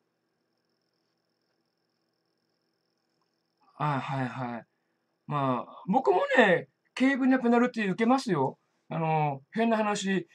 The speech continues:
えー、YouTubeに貢献しているトップコントリビューターが <laughs> ペナルティ食らってるんですよ。それも動画にしたんですけれど、やはりね、ペナルティ食らっても、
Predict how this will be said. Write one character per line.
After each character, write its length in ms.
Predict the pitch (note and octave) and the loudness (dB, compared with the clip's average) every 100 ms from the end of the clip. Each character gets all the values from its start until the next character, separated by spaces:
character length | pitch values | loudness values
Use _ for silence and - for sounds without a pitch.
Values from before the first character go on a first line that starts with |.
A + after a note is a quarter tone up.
| - | -10
え 60 | D#3 | -6
ー、 120 | D#3+ | -2
YouTube 540 | F#3 G#3+ - G#3+ G#3 G3+ | -2 -4 -4 -4 -2 -2
に 80 | |
貢 280 | G3 G3 G3 | 0 2 0
献 220 | G3 G3 | 0 -2
し 40 | F#3 | 0
て 120 | F#3+ | 0
い 40 | |
る 140 | F3+ E3+ | 0 0
ト 100 | F#3 | -4
ッ 20 | |
プ 120 | - | -4
コ 120 | F#3 G3+ | -4 -2
ン 80 | |
ト 80 | F#3+ | 0
リ 100 | F#3+ | -2
ビ 80 | E3+ | -2
ュ 40 | |
ー 220 | - F#3 F#3 | -6 -6 0
タ 100 | E3+ | 2
ー 60 | |
が 320 | D#3 E3 C3+ - - | 4 2 0 -8 -20
<laughs> 160 | - | -10
ペ 100 | - | -2
ナ 120 | G3 G3+ | 0 0
ル 120 | G#3+ | 0
テ 100 | G3 | -2
ィ 20 | |
食 140 | F#3 F#3+ | 2 4
ら 80 | |
っ 80 | F#3 | 4
て 80 | F3 | 2
る 100 | F3+ | 2
ん 60 | F3 | 2
で 80 | |
す 100 | D#3 | 0
よ。 240 | C#3 B2 - _ _ _ - | 0 0 -2 _ _ _ -16
そ 140 | - | -2
れ 60 | A#3+ | 2
も 160 | A3 D#3+ | 2 4
動 220 | F#3 F#3+ | 4 6
画 120 | F#3+ | 6
に 240 | F#3 F#3+ - E3+ | 4 2 -2 -4
し 80 | - | 0
た 100 | F#3+ | 0
ん 80 | |
で 80 | E3+ | 0
す 80 | E3 | -4
け 120 | D#3 | -4
れ 120 | D3 | -4
ど、 300 | C#3+ E3+ C3 _ _ _ - | 0 0 -2 _ _ _ -6
や 120 | G#3 | -2
は 60 | |
り 140 | B3+ C4 | 2 2
ね、 320 | A#3+ F3 - _ _ _ _ | 2 0 -4 _ _ _ _
ペ 80 | A#3 | 0
ナ 140 | B3+ | 0
ル 100 | B3+ | 0
テ 80 | - | 0
ィ 40 | C4 | 0
食 140 | B3 | 2
ら 80 | A#3+ | 2
っ 100 | A#3 | 2
て 100 | B3 | 2
も、 340 | A#3+ G3+ C#3 | 4 4 2